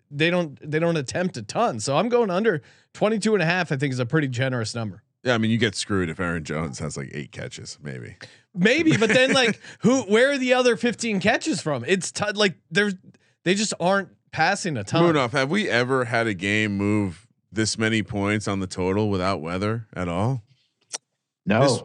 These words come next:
Speaker 3: I mean, you kinda look at the injury report for both of these teams. It's absolutely crazy of the, how many skill position players are gonna be missing in this game. Um, and I think another thing, Sean, that they may have some success running. I know Akeem Hicks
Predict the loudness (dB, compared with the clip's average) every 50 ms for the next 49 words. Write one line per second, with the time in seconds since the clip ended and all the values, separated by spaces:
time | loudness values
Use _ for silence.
0 | -6 -2 2 2 4 4 4 4 4 4 4 4 4 4 4 2 0 0 -2 0
1 | 2 4 6 6 6 4 2 2 2 2 2 2 0 0 2 2 2 2 2 0
2 | 0 0 0 0 2 2 4 4 4 4 2 0 0 -2 -2 0 0 0 0 2
3 | 2 4 4 4 4 2 0 0 0 2 4 4 4 4 4 4 4 2 2 0
4 | 0 2 2 2 2 2 2 0 0 -2 0 0 2 2 2 0 0 0 0 0
5 | 0 0 2 2 4 4 4 2 2 2 2 2 2 4 4 4 4 4 4 4
6 | 4 4 4 2 0 0 0 2 2 2 2 0 -4 -8 -20 -20 -20 -12 _ 0
7 | 2 2 2 2 2 2 2 2 2 2 2 2 2 4 4 4 4 4 2 2
8 | 2 0 2 2 2 0 0 0 0 0 0 2 2 4 4 4 6 6 6 4
9 | 4 4 4 4 4 2 2 0 -2 -2 0 -2 -2 0 2 0 2 2 2 2
10 | 4 4 4 4 4 4 4 2 2 2 4 4 4 4 4 2 2 -2 -6 -14